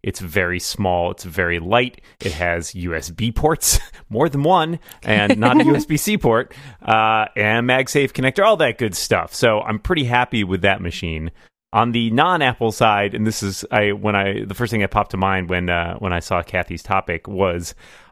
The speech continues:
uh, the stereo that's hooked up to my T V, which I think maybe I've mentioned before, is the same stereo I've had since high school, um, which is just a two-speaker stereo system, uh, that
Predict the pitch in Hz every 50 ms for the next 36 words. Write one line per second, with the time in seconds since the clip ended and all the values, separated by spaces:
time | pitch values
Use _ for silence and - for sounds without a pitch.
0 | _ - 107 107 98 90 92 98 98 98 104 104 104 101 104 - - - - -
1 | - - - - 143 131 147 165 185 190 190 190 190 185 151 151 127 - - 131
2 | 139 - - - - 127 127 - - - - - - - - 135 120 120 120 120
3 | 117 110 104 98 98 95 90 - - - 135 127 123 120 107 104 107 117 131 151
4 | 160 165 _ _ _ _ _ _ - 107 101 - 107 101 - 135 - 131 131 131
5 | 131 131 127 120 123 131 123 - 127 123 120 117 - 135 123 127 127 127 127 110
6 | - - 113 110 98 - 107 98 - 120 113 113 117 - - 120 113 117 117 110
7 | 104 104 104 95 104 104 107 104 - - 101 - - - 101 110 113 - - -
8 | 160 170 185 185 - - - - - - _ _ - - - - 101 196 - 98
9 | 101 - - 117 - 117 107 92 - 123 - - 127 107 95 95 - - - -
10 | 120 117 117 113 113 113 101 - - - - 123 113 - 120 107 104 104 - -
11 | 120 110 107 107 104 101 95 92 - 101 92 - - 90 82 80 82 85 82 -
12 | - _ _ _ - - 90 87 87 85 85 - - - 95